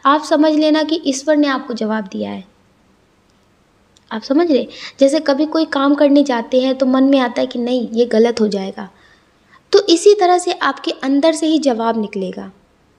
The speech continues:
लेकिन आपको दूसरों से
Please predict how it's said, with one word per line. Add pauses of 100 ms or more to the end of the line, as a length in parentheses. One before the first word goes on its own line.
(2000)
लेकिन
आपको
दूसरों
से